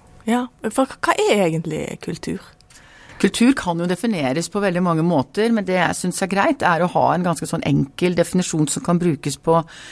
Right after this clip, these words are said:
Speaker 2: kultur generelt, men også i forhold til organisasjonskultur, da, eller barnehagekultur. Og da er det verdier og normer, og enten så kan du kalle det grunnleggende antagelser, som er vanlig innenfor organisasjonskultur, ehm,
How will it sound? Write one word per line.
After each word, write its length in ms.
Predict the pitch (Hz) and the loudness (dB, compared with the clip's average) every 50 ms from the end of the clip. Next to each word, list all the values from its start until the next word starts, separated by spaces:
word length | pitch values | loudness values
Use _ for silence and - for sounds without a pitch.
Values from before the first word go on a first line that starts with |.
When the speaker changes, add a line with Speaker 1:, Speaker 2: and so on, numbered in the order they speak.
| - - | -18 -4
Speaker 2:
kultur 280 | - - 170 - 175 165 | -4 -4 0 2 0 2
generelt, 500 | - 180 175 180 185 208 302 359 - - | 4 4 4 6 4 4 2 0 0 0
men 100 | - 175 | 0 0
også 260 | 160 151 - 180 180 | 2 0 2 0 0
i 20 | |
forhold 240 | 185 - 196 170 135 | 2 4 2 2 2
til 100 | - - | 2 2
organisasjonskultur, 920 | 160 151 139 - 170 - - - 120 120 - - - 143 139 - 180 180 180 | 2 2 2 0 0 -2 -2 -2 -2 -2 -2 -2 -4 -6 -4 0 0 2 4
da, 100 | 175 151 | 4 4
eller 140 | 139 147 139 | 4 2 2
barnehagekultur. 960 | - 175 165 147 127 113 117 117 123 131 135 - 151 143 - 160 156 156 156 - - - - - - - - - - | 2 2 2 2 2 2 2 0 0 -2 -2 -4 -6 -6 -2 -2 -2 -2 -2 -6 -14 -18 -16 -16 -16 -16 -18 -10 -8
Og 60 | - - | -2 0
da 140 | 214 269 294 180 | 0 2 2 2
er 60 | 165 175 | 2 2
det 80 | 175 | 2
verdier 560 | 175 190 180 165 160 151 156 175 196 277 392 - - - - - - _ _ 269 - | 2 2 2 0 -2 0 0 2 2 2 0 -2 -6 -16 -20 -20 -20 _ _ -10 -4
og 80 | - 196 | 0 2
normer, 460 | 196 190 180 170 170 190 214 359 392 - - - - - - - - - - - _ - - | 2 2 4 2 2 4 4 2 0 -2 -6 -18 -20 -20 -20 -20 -20 -20 -20 -20 _ -10 -2
og 360 | - 196 180 185 190 196 - - _ - - - | 0 0 2 2 2 2 0 -2 _ -18 -4 0
enten 440 | 214 185 - - - 185 190 202 208 | 2 2 2 0 -2 0 2 2 2
så 120 | 202 202 190 | 0 -2 0
kan 140 | 196 185 180 | 0 0 0
du 60 | 180 | 2
kalle 240 | - 190 180 160 151 | 2 2 2 2 2
det 100 | 170 165 | 2 2
grunnleggende 460 | 190 185 185 170 151 143 131 143 156 147 | 2 2 4 4 4 4 4 4 4 4
antagelser, 640 | 135 131 - 143 147 139 151 - - 220 311 330 | 2 2 2 0 0 0 0 0 0 0 0 0
som 180 | 269 - 185 180 | -2 -4 -2 -2
er 60 | 175 | 0
vanlig 360 | 170 175 170 156 143 147 165 | 0 0 0 2 0 0 -2
innenfor 260 | 156 147 135 - 170 175 | -2 -4 -4 -4 -4 -2
organisasjonskultur, 880 | 156 151 139 - - 160 165 151 - - 170 151 - - 214 339 403 - - - - - - - - - - - - _ _ _ _ _ _ _ _ - | -2 -2 -2 -4 -2 -2 -4 -4 -2 -4 -4 -4 0 0 2 2 2 0 -2 -12 -20 -20 -20 -20 -20 -20 -20 -20 -20 _ _ _ _ _ _ _ _ -2
ehm, 560 | - 185 185 185 190 185 190 185 185 - - | 0 2 2 2 2 2 2 2 0 -2 -4